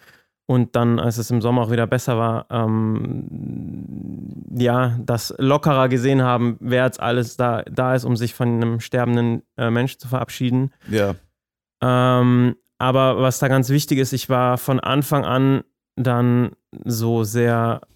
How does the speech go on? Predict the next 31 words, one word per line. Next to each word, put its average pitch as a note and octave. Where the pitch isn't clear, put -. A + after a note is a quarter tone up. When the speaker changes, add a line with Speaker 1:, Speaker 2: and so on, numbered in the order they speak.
Speaker 1:
in B2
so A#2
einem A#2
Mindset B2
drin, B2
hä, A#2+
also A#2+
hier A#2
fallen B2
Leute A#2+
auch A#2
hinten C3
runter, B2+
die A#2+
gerade A#2
nicht B2+
gesehen C3+
werden B2
von A#2+
der, A#2
von B2+
der A#2+
Politik B2
auch. B2
Und B2
das A#2
hat B2
mich B2+
erstmal B2
schockiert, C#3
weil, A#2